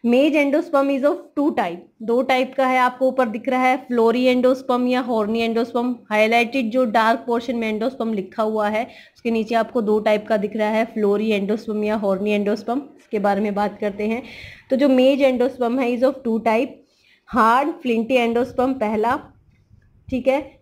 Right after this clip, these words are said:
contain a higher portion of protein, ये जो है हायर पोर्शन कंटेन करता है प्रोटीन का। अदर जो है वो स्टार्ची टाइप है, जो हमने फ्लोरी, अ, टाइप कहा है,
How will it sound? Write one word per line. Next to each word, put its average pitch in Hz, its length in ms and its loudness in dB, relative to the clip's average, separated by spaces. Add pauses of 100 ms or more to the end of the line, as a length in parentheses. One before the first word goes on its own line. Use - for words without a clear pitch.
(100)
contain 277 520 2
a 285 100 -6
higher 277 400 2
portion 269 360 2
of 294 100 -2 (100)
protein, 220 420 0 (380)
ये 233 120 -2
जो 262 200 2
है 254 240 2
हायर 233 400 2
पोर्शन 233 420 0
कंटेन 220 420 -2
करता 220 280 -2
है 240 120 -2
प्रोटीन 226 460 -2
का। 240 240 0 (520)
अदर 240 320 2
जो 294 180 -2
है 302 180 0
वो 285 160 0
स्टार्ची 214 540 0
टाइप 247 380 -2
है, 262 280 -4
जो 247 140 -6
हमने 226 220 -4
फ्लोरी, 233 460 -2
अ, - 120 -18 (500)
टाइप 214 320 -2
कहा 226 220 -2
है, 262 260 -2